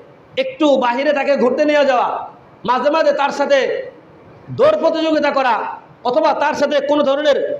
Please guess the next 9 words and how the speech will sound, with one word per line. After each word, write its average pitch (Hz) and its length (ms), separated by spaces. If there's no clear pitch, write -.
খেলার 302 340
আয়োজন 311 380
করা, 269 200
ছোটখাটো 277 400
কোনো 285 220
ভালোবাসা 262 460
বন্ধন 262 400
বাড়ানোর 285 380
জন্য 269 240